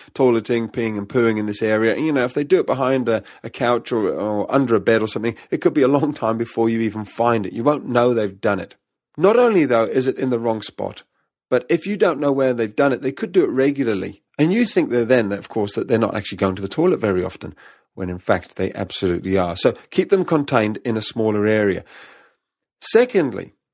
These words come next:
this is where you can consider the use of a crate or a similar de-, device to keep your dog fairly still. The crate is basically not meant to be much bigger than the, the dog. They should be able to turn around, but they shouldn't be able to run around. And what it does is it actually stops them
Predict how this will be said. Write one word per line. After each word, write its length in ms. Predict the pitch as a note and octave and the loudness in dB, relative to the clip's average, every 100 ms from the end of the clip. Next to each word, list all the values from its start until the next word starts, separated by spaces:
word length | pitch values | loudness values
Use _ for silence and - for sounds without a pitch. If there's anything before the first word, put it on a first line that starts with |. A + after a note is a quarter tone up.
| _ - | _ -2
this 180 | D#3 A3 | -2 0
is 160 | G3+ | 0
where 280 | F3+ E3+ D3+ | 2 4 2
you 420 | B2 D3 D3+ D3 | 0 2 4 4
can 480 | D3+ - C3 B2+ A#2+ | 0 -4 0 0 -2
consider 560 | - A2 - C3 B2 B2 | -6 -8 -2 0 2 2
the 140 | B2 | -2
use 220 | A2+ A2+ - | -4 -4 -6
of 140 | G#2+ | -12
a 40 | |
crate 440 | G#2 - C3+ G2+ G#2+ | -12 -4 -2 -2 -2
or 120 | G#2+ | -4
a 40 | |
similar 420 | G#2 - C3 A#2 G#2 | -2 0 2 2 0
de-, 200 | G#2 F#2+ | -2 -2
device 540 | G2+ A2 G#2 G#2 - - | 0 2 2 2 -4 -2
to 120 | G2+ | -2
keep 300 | - B2+ A#2+ | -2 -4 0
your 100 | D#3 | -2
dog 540 | - G2+ G2 G2 - _ _ | -2 -4 -2 -2 -4 _ _
fairly 360 | - A#2 G2+ | 0 2 2
still. 480 | G2 - C3+ A2 F2 _ - - - | -2 -2 2 2 0 _ -20 -20 -16
The 140 | C3+ D#3 | -2 -2
crate 460 | - - G3+ B3 | 0 2 2 4
is 160 | F#3+ C#3+ | 0 2
basically 720 | D3 D#3 D#3 - D3 C#3+ - | 2 2 2 0 2 0 0
not 180 | D3 D#3 | 2 2
meant 140 | A#3 A3 | 2 0
to 60 | |
be 100 | E3+ | 0
much 300 | D3+ C3 A2+ | 0 -2 0
bigger 240 | C3+ C3+ C3 | 2 4 2
than 240 | B2 A#2+ | 2 0
the, 260 | A#2 A2+ G#2 | 0 0 -2
the 140 | G#2+ | -2
dog. 260 | G2+ F#2+ G#2+ | 0 0 -2
They 60 | |
should 180 | A#2 B2 | -6 -2
be 80 | B2 | -2
able 120 | F#2+ | -2
to 40 | |
turn 240 | - B2 C#3+ | 0 2 4
around, 240 | C3 G#2 | 2 0
but 100 | G#2 | -4
they 60 | A2 | -4
shouldn't 300 | - D#3+ G3 | 0 0 2
be 100 | D3 | 0
able 140 | A#2+ | 0
to 120 | A#2+ | -4
run 240 | G#2+ B2+ C3+ | 0 2 2
around. 380 | B2 G2 E2 - - - | 0 0 -4 -14 -20 -12
And 180 | - C3+ | -8 -2
what 140 | F#3+ | 0
it 100 | F3 | 2
does 220 | D3+ B2 | 4 2
is 140 | B2 B2 | 2 0
it 120 | A2+ | 0
actually 300 | A2+ - G#2 | -2 -6 -8
stops 480 | - - D3 D3+ - | -8 2 2 2 -2
them 220 | G#2+ G#2 | -2 -2